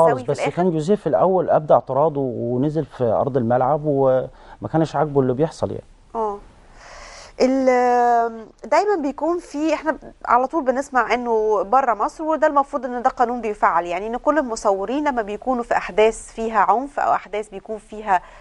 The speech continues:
Speaker 2: آم، آه، قتل او، او، او تجمعات كبيره، بيكون في حمايه للمصور. ده اللي، ده، ده اللي احنا المفروض نعرفه يعني. يعني الابتسامه المعتاده اللي بشوفها على كل وجوه المصورين.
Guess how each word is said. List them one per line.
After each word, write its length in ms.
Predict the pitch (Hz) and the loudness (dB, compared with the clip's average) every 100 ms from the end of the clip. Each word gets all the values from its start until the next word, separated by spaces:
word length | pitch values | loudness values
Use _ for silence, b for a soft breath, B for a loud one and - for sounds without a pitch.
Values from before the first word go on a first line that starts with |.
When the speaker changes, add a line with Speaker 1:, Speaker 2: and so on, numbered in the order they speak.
| B | B
Speaker 2:
آم، 400 | - 190 190 190 185 | 2 4 2 -2 -2
آه، 340 | 185 190 185 - | 0 2 2 2
قتل 300 | 240 - 214 | 0 0 -2
او، 480 | 175 185 185 185 185 | 0 0 -2 -4 0
او، 520 | 185 180 185 185 185 185 | 2 2 0 -2 -2 0
او 560 | 180 180 180 175 175 185 | 0 -2 -6 -6 -6 -2
تجمعات 500 | 196 202 190 196 233 | 2 2 2 0 -2
كبيره، 300 | 202 233 277 | -8 -4 -2
بيكون 240 | 240 294 | -4 -8
في 120 | 285 | -8
حمايه 520 | 330 285 262 294 285 294 b b b b | -6 -4 2 2 2 -2 b b b b
للمصور. 580 | 220 240 233 220 180 - _ _ _ _ _ - - _ _ _ _ | -2 -2 0 0 0 -6 _ _ _ _ _ -20 -20 _ _ _ _
ده 120 | 180 | 0
اللي، 260 | 220 226 202 | 2 2 0
ده، 60 | 214 | 0
ده 120 | 226 | 2
اللي 100 | 240 | 2
احنا 160 | 240 262 | 0 -6
المفروض 280 | 220 285 | -6 -4
نعرفه 440 | 240 196 202 - 180 | 2 4 4 0 -8
يعني. 240 | 151 - - b b b | -8 -8 -14 b b b
يعني 200 | 202 202 | -6 -4
الابتسامه 480 | 196 - 226 247 233 | -4 -4 -2 0 0
المعتاده 420 | 208 202 220 220 | 0 0 0 0
اللي 100 | 202 | -2
بشوفها 340 | 190 233 220 | -4 -4 0
على 140 | 185 180 | 0 -2
كل 480 | - 214 190 170 175 | -4 -4 -2 -4 -2
وجوه 360 | 185 185 220 | -4 0 0
المصورين. 680 | 202 180 185 185 175 180 226 | 0 -2 -2 -2 -2 -4 -6